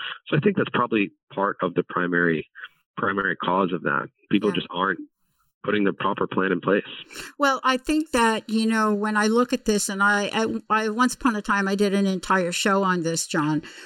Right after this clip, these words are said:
Speaker 2: where I talked about the implications of going through the financial period we went through that people just don't even want to talk about anymore. You know, you, you, there, there are so many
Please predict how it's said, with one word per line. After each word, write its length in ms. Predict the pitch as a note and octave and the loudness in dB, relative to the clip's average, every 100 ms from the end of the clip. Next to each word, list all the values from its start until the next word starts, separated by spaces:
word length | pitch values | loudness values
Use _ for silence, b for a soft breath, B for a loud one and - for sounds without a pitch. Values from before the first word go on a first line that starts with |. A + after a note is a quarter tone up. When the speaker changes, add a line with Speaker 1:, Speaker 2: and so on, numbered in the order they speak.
| B | B
Speaker 2:
where 260 | G#3 G#3+ G#3 | -4 -2 0
I 140 | A3 A3 | 0 0
talked 340 | B3 C#4 - | 0 0 0
about 400 | A3+ A3 G#3 - | 0 2 0 2
the 160 | G#3 G3+ | 0 2
implications 960 | A3 G#3+ - A3 - G#3+ G#3 A3 G3 F#3+ | 0 -2 0 0 2 2 2 0 0 0
of 160 | F#3+ - | 0 2
going 380 | F#3+ F#3+ G#3 | 2 2 0
through 460 | G3+ F#3+ F#3+ F#3+ F#3+ B B - | -2 2 4 2 0 B B -6
the 140 | F3+ | -2
financial 640 | G3+ A#3+ A3+ A3 A3 - G#3+ | 0 0 0 0 0 0 2
period 500 | - G3+ G3+ G3 F#3 | 2 2 2 2 2
we 140 | G3 | 0
went 300 | F#3+ G3+ F3+ | 2 0 0
through 240 | G3 F3+ F#3 | 0 0 0
that 240 | G3+ G3 | 0 0
people 340 | - C4 A#3+ | -2 0 0
just 380 | G3+ A3+ G#3 - | 0 0 0 0
don't 240 | A3+ A3 G#3 | 0 0 0
even 260 | G3+ G3 | 0 0
want 140 | F3+ F3 | -2 -2
to 120 | - | -2
talk 220 | F3 - | -2 0
about 320 | E3+ D#3+ D#3 | -2 -2 0
anymore. 580 | D#3 D#3 D#3 D3+ D3 D3 b b b - | 2 4 2 0 -2 -6 b b b -4
You 140 | G#3 | -2
know, 160 | G#3 G3+ | 2 2
you, 300 | G3 A3 - | 0 -2 -2
you, 240 | A3+ G#3+ G3 - - G3 | 0 0 -2 -8 -10 -2
there, 320 | F#3+ A3 G#3 - | 2 2 0 -2
there 260 | G#3+ G#3+ | 0 2
are 60 | G#3 | 0
so 240 | - A#3 | 2 2
many 240 | B3+ C#4+ | 2 2